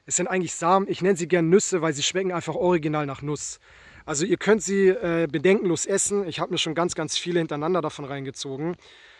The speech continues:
Also, äh, es gibt auch übrigens, je nach Reifegrad, sind die Nüsse, die Samen da drin,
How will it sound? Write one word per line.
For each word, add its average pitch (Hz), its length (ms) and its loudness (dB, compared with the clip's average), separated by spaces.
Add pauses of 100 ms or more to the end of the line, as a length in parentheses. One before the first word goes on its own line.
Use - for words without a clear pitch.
(320)
Also, 156 360 0
äh, 156 280 -4
es - 120 -8
gibt 214 200 -4
auch 220 140 0
übrigens, 202 380 0
je 180 100 0
nach 180 200 -2
Reifegrad, 196 640 0
sind 165 180 -8
die 165 60 -2
Nüsse, 190 600 0
die 135 100 -12
Samen 170 340 0
da 175 120 -2
drin, 170 360 -2